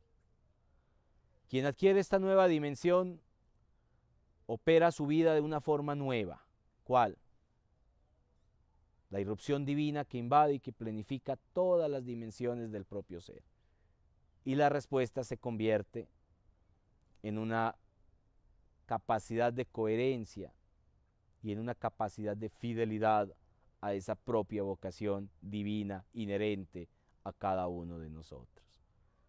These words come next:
Opciones radicales, confianza ilimitada, camino de fe que traduce el acontecer humano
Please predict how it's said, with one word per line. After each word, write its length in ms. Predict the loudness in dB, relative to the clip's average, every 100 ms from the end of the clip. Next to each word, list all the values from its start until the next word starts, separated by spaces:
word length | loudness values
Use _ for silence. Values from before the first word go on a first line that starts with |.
| _ _
Opciones 500 | -18 -4 -2 0 0
radicales, 960 | 0 0 0 4 4 2 -2 -12 -18 _ _ _ _ _ _ _ _
confianza 640 | -8 -6 -2 -2 -4 -8
ilimitada, 880 | -8 -8 -10 -6 0 2 2 -4 -12 _ _ _ _ _ _ _ _ _ _ _ _ _
camino 560 | 0 0 0 -2 -2 -2
de 140 | -2
fe 440 | -2 0 2 0 -6 _ _ _ _ _ _ _ _
que 100 | -8
traduce 500 | -2 -2 -2 -4 -6
el 80 | -6
acontecer 640 | -8 -12 -12 -12 -8 -8
humano 520 | -4 -4 -4 -8 -14